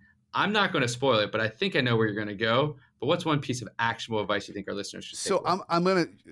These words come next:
Speaker 2: I think you know where this is gonna go. I think everybody knows where this is gonna go, but I'm gonna come at it slightly differently. So th-, look at your time you're spending every week. Okay. I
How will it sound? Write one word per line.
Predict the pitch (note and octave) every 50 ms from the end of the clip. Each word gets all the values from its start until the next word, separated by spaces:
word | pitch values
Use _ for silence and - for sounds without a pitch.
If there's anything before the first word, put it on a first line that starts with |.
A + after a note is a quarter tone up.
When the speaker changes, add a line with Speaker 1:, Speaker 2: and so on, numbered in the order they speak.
| - - B2 A#2 - - - _ - - -
Speaker 2:
I | A2+
think | A2 - D#3+ D3+ C3
you | - G#2+ G#2+ A2
know | A2 G#2
where | G#2 A2 A2
this | G#2 G#2+ - A#2+
is | A2+
gonna | - B2 A2 A#2
go. | A2+ G#2+
I | A2
think | A#2+ C3 A2+
everybody | B2+ A#2+ A#2 A2+ G#2
knows | A2 A2 - -
where | A2 G#2+
this | G#2+ G2
is | - -
gonna | - B2 A2 A2+
go, | - A2+ A2+
but | A2 D3
I'm | D3+ D3+
gonna | D#3
come | D3 - - F#3+ G3
at | F3+ D#3+
it | D3+
slightly | - - - C#3+ C3+ C#3+ C3+
differently. | - A2+ - - F2 E2+ E2+ _ _ - - - - -
So | - - D#3+ C#3
th-, | - - - - - E3
look | E3 F#3+ - G#3+
at | G3 -
your | D#3+ D3+ D#3+ C#3+ A2+ -
time | - - - - D3+ D3 D3+ D3 D3+ C#3+
you're | C3+ B2+ B2+ B2
spending | - - - - B2+ B2 A#2+ A#2+ B2 A#2 A2+ -
every | A2 A2 A2+ G2+ G2+ A2 G2
week. | F#2+ F2 F2+ D#2+ - - - - _ _ _ _ _ _ _ _ _ _ _ _
Okay. | - A2 G2+ G#2+ A#2+ _ _ _ - - - - - - -
I | A#2+